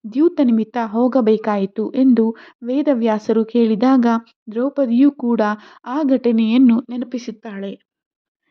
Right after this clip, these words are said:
ಹಿಂದೆ ಶ್ರೀರಾಮಚಂದ್ರನು ಹನುಮಂತನಿಗೆ ಅನುಗ್ರಹಿಸಲು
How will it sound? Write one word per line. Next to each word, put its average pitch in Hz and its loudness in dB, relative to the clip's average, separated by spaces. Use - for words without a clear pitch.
ಹಿಂದೆ 277 2
ಶ್ರೀರಾಮಚಂದ್ರನು 247 2
ಹನುಮಂತನಿಗೆ 277 4
ಅನುಗ್ರಹಿಸಲು 240 2